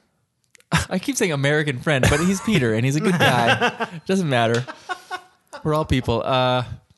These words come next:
Speaker 1: I, I'm gonna, yeah. If I, if I was predicting, I would predict, uh, Biden, and, and I'd predict that it's, it's gonna be decided fairly, fairly that night. I think we'll know that night.
Speaker 2: Oh.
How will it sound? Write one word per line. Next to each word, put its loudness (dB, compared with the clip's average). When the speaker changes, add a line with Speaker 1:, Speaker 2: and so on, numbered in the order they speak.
Speaker 1:
I, 0
I'm -2
gonna, 2
yeah. 0
If -2
I, 2
if -4
I 2
was -6
predicting, -4
I 2
would 0
predict, -6
uh, -2
Biden, -2
and, -2
and 0
I'd 0
predict 0
that 2
it's, -4
it's -2
gonna 2
be 0
decided -2
fairly, 0
fairly -4
that 2
night. -6
I 2
think 2
we'll 0
know 2
that -4
night. -2
Speaker 2:
Oh. -6